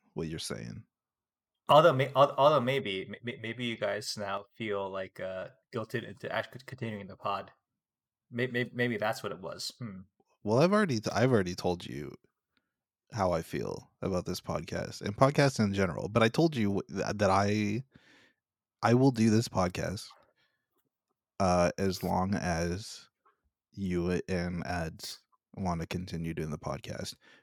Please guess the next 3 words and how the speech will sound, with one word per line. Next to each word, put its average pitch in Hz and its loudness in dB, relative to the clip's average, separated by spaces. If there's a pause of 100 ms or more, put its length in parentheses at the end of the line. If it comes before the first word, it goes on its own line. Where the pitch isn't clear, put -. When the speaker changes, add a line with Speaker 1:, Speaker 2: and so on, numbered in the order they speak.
(100)
Speaker 1:
because, 117 2 (920)
uh, 101 4 (1400)
th-, - -2